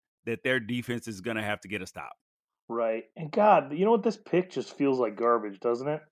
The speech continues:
Speaker 2: Like, I'm, I'm, I, I wanna be confident in it, but just looking, looking at the, I mean, Washington State hasn't lost to Utah since two thousand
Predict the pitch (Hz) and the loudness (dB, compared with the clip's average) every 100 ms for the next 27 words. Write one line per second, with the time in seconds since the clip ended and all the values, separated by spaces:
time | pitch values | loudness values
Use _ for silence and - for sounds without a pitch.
0 | _ 123 127 143 - 139 131 123 - _ | _ 0 2 2 0 0 0 -4 -14 _
1 | 131 131 123 - _ - 127 123 139 147 | 4 4 2 -8 _ 0 0 2 2 2
2 | 147 147 - 127 135 135 156 160 165 175 | 0 -4 -4 -2 0 0 -4 -2 -2 -2
3 | - _ _ _ _ _ _ _ - 135 | -4 _ _ _ _ _ _ _ 0 0
4 | 131 208 214 147 147 147 127 117 - - | 4 4 4 4 4 2 -4 -8 -14 -2
5 | 156 151 135 113 123 127 127 120 117 - | 0 2 -2 -4 -4 -2 -2 -4 -10 -14
6 | 151 156 220 - 139 123 - - 120 120 | -4 2 2 2 -4 -6 -8 -4 -4 -2
7 | 123 117 110 113 110 110 117 101 107 - | -4 -4 -6 -4 -4 -6 -10 -10 -10 -6
8 | 101 98 117 101 - - 143 117 107 92 | -6 -6 -10 -16 -14 -8 -2 -2 -2 -8